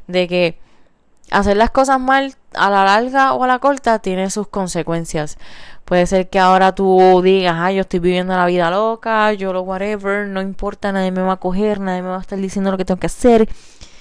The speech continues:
nadie se va a dar cuenta de nada". Y al final del día pueden pasar tres, cuatro, cinco años y la gente se va a dar cuenta.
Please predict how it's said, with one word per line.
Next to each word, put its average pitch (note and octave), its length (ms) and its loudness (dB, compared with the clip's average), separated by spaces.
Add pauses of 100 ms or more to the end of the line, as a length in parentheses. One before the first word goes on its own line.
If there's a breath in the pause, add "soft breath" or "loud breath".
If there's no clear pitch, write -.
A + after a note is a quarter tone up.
(240 loud breath)
nadie C4 280 6
se C4 120 4
va A#3+ 140 6
a A#3 40 8
dar A#3 120 2
cuenta A#3 420 4
de A#3+ 60 6
nada". G3+ 420 4 (640)
Y G#3+ 140 -6
al E3+ 100 0
final E3+ 320 -6
del F#3+ 140 -8
día G#3+ 220 2
pueden F#3 220 -2
pasar F#3 260 -2
tres, F#3 200 -6
cuatro, F#3 300 -4
cinco F3+ 300 -6
años F#3+ 200 -6
y E3+ 60 -6
la D#3+ 120 -6
gente D#3 180 -8
se F3+ 80 -6
va E3+ 60 0
a E3 40 0
dar D#3+ 100 -2
cuenta. D3+ 380 -6